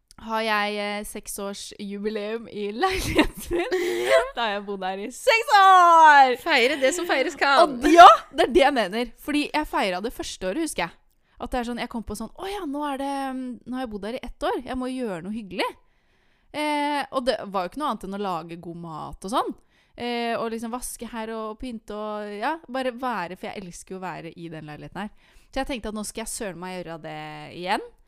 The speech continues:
Speaker 1: Eh, og det er jo ikke noe rundt tall eller noe, men, eh, som du sier, feire det som feires kan, altså.
Speaker 2: Ja, ja.
Speaker 1: Og det som er ekstra koselig, er at jeg sa dette her til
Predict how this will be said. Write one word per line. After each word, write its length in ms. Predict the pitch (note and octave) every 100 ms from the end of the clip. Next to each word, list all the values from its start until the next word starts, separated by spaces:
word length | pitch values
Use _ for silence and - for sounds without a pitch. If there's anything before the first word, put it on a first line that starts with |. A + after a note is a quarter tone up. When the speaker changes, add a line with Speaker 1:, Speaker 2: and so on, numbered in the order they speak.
| _ _ _ -
Speaker 1:
Eh, 260 | B3 A#3+ A3+
og 60 | A#3
det 60 |
er 40 | A3+
jo 60 |
ikke 100 | G#3
noe 120 | A#3+ A3
rundt 140 | G3+
tall 180 | A3 F3
eller 140 | F3 F#3
noe, 140 | B3+
men, 220 | A#3 A3+ -
eh, 180 | - E3
som 240 | G3 A3+ A3
du 60 |
sier, 240 | A3+ G#3+ G#3+
feire 400 | - A3 D#3+ F3
det 120 | D#3+
som 140 | E3+ F3+
feires 340 | F#3 D3 F3+
kan, 160 | - E3+
altså. 160 | F3+ C4+
Speaker 2:
Ja, 220 | E4 D#4+
ja. 220 | G4 - -
Speaker 1:
Og 140 | B3
det 140 | G#3+ A#3
som 160 | - B3
er 260 | G3 G#3+ A#3 - -
ekstra 640 | C#4+ A#3+ - - - A#3+ B3 - _ _ -
koselig, 540 | D4 B3+ - G#3 C4+ G#4+ - _ _ -
er 240 | - G#3 A3+
at 140 | A3+
jeg 240 | A3 G#3 B3
sa 280 | - G3+ G#3+
dette 260 | B3 -
her 220 | G3+ G3 G#3+
til 400 | - F#3+ G3 F#3+